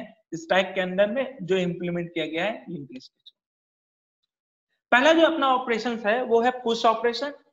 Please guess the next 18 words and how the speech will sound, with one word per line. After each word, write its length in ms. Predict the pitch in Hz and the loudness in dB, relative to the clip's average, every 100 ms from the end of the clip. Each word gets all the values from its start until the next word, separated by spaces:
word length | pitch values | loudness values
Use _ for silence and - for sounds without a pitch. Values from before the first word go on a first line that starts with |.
| - | -4
Push 200 | 269 262 | -2 0
operation 460 | 233 220 214 233 | 0 -2 -6 -8
के 80 | 226 | -6
अंदर 220 | 214 220 | -6 -6
में 100 | 214 | -6
हम 100 | 208 | -8
लोग 140 | 208 196 | -8 -4
क्या 100 | 202 | -2
बोल 300 | 180 175 180 | -2 -2 0
रहे 120 | 185 | 0
हैं 480 | 226 247 - - - | -2 -6 -16 -18 -4
कि 60 | 220 | 0
मेरा 240 | 214 233 | 2 2
एक 220 | 233 233 | 0 -2
stack 500 | 208 - 175 185 214 | -8 -2 2 4 2
है 200 | 220 233 | 0 -2
और 240 | 240 208 | 0 -2
इस 60 | 208 | -4